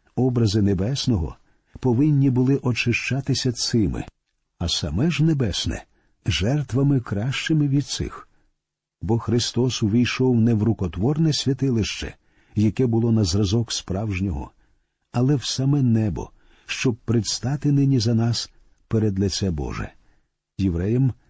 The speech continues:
дев'ять, двадцять три, двадцять чотири. Згадані в наведених рядках душі є душі святих Старого Завіту. Господь Ісус Христос сказав про це: "Щоб рід цей відповів за кров усіх пророків,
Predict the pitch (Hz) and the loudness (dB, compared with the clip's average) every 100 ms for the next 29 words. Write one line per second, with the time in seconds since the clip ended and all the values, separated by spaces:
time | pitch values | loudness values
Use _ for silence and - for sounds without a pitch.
0 | _ - 95 117 143 - - 90 117 123 | _ -4 0 2 0 -2 -6 -2 -2 -2
1 | - 135 - 113 92 92 - 90 - 90 | -4 -4 0 0 0 -4 -4 -4 -4 -6
2 | 64 - - _ _ _ _ _ _ _ | -8 -10 -14 _ _ _ _ _ _ _
3 | _ - 104 92 139 120 120 117 110 110 | _ -2 0 2 2 2 4 4 4 4
4 | 123 113 110 101 107 - 117 101 90 101 | 2 4 2 2 -2 -2 -4 -2 -2 -2
5 | 143 - 107 - _ _ - 117 120 120 | -2 0 0 0 _ _ -4 0 2 2
6 | 151 - 120 120 104 160 - - - - | 0 -2 -2 -2 0 0 -2 -10 -20 -10
7 | - 120 110 101 120 135 92 - - - | -4 0 0 0 0 -2 -4 -6 -12 -14
8 | _ _ _ _ _ _ 120 - - 139 | _ _ _ _ _ _ 0 0 0 -2
9 | 123 117 - 131 - 110 - 143 135 - | 0 0 0 -2 0 -2 0 -2 -2 -2
10 | - 104 120 107 104 92 - - _ _ | -2 0 0 0 -2 -4 -8 -12 _ _
11 | _ _ _ _ 127 - 131 104 143 147 | _ _ _ _ -8 0 0 2 2 2
12 | - 143 135 110 131 - 127 131 143 90 | -2 2 2 2 0 0 0 2 2 2
13 | 117 - 123 135 - 120 - 127 104 - | -2 0 0 0 0 -2 2 0 0 -2
14 | 101 101 143 - 95 | 0 0 -2 0 0